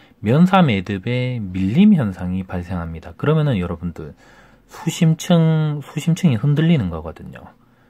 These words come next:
네, 수심층이 흔들리는 거니까, 어, 그렇게, 이렇게 면사 매듭을 하시면 안 돼요. 네, 자, 요 상태에서, 자, 원줄을 바깥으로 감아줬죠. 음, 앞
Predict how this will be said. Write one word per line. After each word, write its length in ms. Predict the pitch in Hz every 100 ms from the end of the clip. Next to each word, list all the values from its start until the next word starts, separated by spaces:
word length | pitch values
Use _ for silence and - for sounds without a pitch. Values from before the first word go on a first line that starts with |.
| _ _ _ _
네, 240 | 95 78 - _ _ _
수심층이 640 | _ - 180 180 175 185 131
흔들리는 720 | 135 151 165 160 98 85 82
거니까, 580 | 82 - 80 95 80 60 - _ _ _ _ _ -
어, 500 | 87 80 57 - -
그렇게, 680 | - 180 - 101 82 57 - _
이렇게 260 | - 175 131
면사 340 | 98 98 104
매듭을 500 | 113 90 87 80 85
하시면 280 | 117 110 95
안 120 | 80
돼요. 140 | 82 82 - - _ _ _
네, 240 | 107 78 - _ _ _ _ _ _ _
자, 200 | - 90
요 140 | 95 156
상태에서, 760 | 185 170 139 98 104 80 - _ _ _
자, 200 | - 80 - _ _ _ _ _ -
원줄을 800 | 117 196 190 160 156 160 160 151
바깥으로 540 | 101 98 247 - 120
감아줬죠. 680 | 92 90 87 87 78 - 104 - _ _ _ -
음, 100 | - - - _ _ _
앞 180 | 208